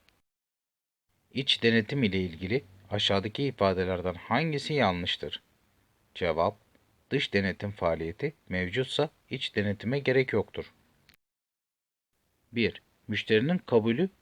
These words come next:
denetim stratejisi ve planlama. İki, finansal raporlama ile ilgili amaçlarının belirlenmesi. Üç,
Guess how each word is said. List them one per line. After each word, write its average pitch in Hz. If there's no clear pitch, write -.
denetim 101
stratejisi 110
ve 190
planlama. 101
İki, 113
finansal 107
raporlama 123
ile 92
ilgili 104
amaçlarının 110
belirlenmesi. 143
Üç, 127